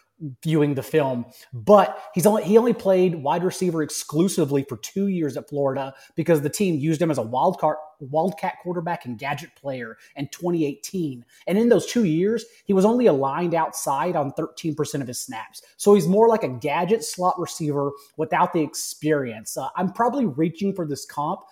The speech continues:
just because it's most memorable and more recent in my head, but it reminds me a lot of Mecole Hardman, just a super explosive, fun player who just didn't get the experience 'cause he also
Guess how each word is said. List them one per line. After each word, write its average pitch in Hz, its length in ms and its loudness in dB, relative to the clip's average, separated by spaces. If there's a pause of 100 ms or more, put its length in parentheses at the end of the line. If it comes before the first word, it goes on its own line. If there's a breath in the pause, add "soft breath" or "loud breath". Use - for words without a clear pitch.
(120)
just - 160 -6
because 170 200 2
it's - 320 -6
most 151 440 -2
memorable 170 500 0
and 147 80 0
more 151 160 0
recent 160 360 -2
in 151 80 -2
my 147 140 -4
head, 156 340 -4 (200 loud breath)
but 170 60 -6
it 180 60 0
reminds 190 400 0
me 226 80 4
a 175 60 6
lot 139 280 2
of 131 60 -2
Mecole 135 420 -4
Hardman, 117 400 -6
just 147 160 -10
a 151 80 0
super 226 540 -2
explosive, 151 540 -2
fun 160 260 -2
player 160 520 -4 (220 loud breath)
who 220 100 8
just 185 160 2
didn't 190 200 8
get 196 120 6
the 175 60 0
experience 151 600 -2
'cause - 140 -12
he 226 180 -2
also 135 640 -2